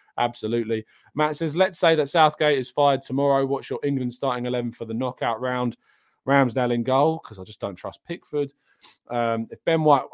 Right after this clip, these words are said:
had been there, it would have been Ben White, not because I'm biased, because I just think it would have worked so much better with, uh, with Bukayo Saka. But it's gonna have to be Kyle Walker.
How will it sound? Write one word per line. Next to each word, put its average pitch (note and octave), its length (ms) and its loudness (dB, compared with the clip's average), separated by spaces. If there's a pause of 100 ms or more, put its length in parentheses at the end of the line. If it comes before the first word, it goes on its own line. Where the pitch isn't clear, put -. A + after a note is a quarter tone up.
had C#3 320 0
been A#2+ 160 0
there, A2+ 280 -2
it A#2 80 -4
would B2 140 -2
have A#2+ 120 -4
been A2 180 -2
Ben G#2+ 240 -4
White, G#2 300 -4
not C3+ 160 -4
because A2 220 -10
I'm G2+ 140 -8
biased, G2+ 440 -4
because F#2+ 180 -16
I G#2+ 40 -10
just A2+ 200 -12
think G#2+ 200 -10
it G2+ 60 -16
would G2+ 80 -10
have F#2 140 -14
worked G2 260 -6
so G#2+ 80 -12
much F#2 160 -12
better F#2+ 260 -8
with, F#2 380 -10
uh, F2 280 -10
with F#2 160 -16
Bukayo F2+ 380 -12
Saka. F2+ 320 -16
But G2 120 -12
it's F#2 100 -12
gonna A2 160 -6
have B2 160 -6
to G2 60 -20
be G2+ 120 -12
Kyle F#2+ 260 -8
Walker. D3 540 2